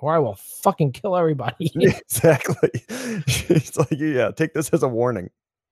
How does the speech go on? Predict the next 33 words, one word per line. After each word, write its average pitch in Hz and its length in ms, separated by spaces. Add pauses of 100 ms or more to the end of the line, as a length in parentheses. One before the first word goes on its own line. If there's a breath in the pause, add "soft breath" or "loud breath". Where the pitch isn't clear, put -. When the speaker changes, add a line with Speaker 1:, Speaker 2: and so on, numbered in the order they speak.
(140)
Speaker 1:
Yeah. 156 280 (380 soft breath)
Um, 143 340
I 151 40
like 190 160
the 214 60
game. 185 440 (200)
I 127 60
like 135 220
this, - 400
I 143 80
like 160 160
the 160 60
story 160 300
behind 143 340
the 139 60
game. 139 460
It 143 60
reminded 131 380
me 135 220
of 120 440
a 127 120
mashup 127 540
of 117 360
Quantum 151 360
Break 175 380 (1120)
'cause 127 180
of 123 140
the, 120 260
like, 110 260
the 113 100
supernatural 131 720
type 147 280
thing. 160 340